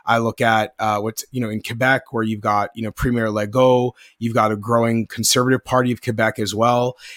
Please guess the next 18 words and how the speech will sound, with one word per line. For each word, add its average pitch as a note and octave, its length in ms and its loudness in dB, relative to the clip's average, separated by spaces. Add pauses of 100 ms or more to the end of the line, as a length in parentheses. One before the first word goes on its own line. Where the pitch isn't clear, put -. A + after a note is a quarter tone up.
(120)
You've A2+ 100 -6
got, A2 180 0 (180)
um, A2 480 0
a B2 80 0
number C3+ 260 2
of A#2+ 80 -6
people A#2+ 320 -4
who, A#2 340 -4
you C3 80 -6
know, G#2+ 180 -4 (260)
believe C3 380 2
that A#2 300 0
part C#3+ 280 2
of C3+ 100 -4
conservatism A#2+ 800 -2
in A2 80 -2
this A2 140 -4
country A2 540 -2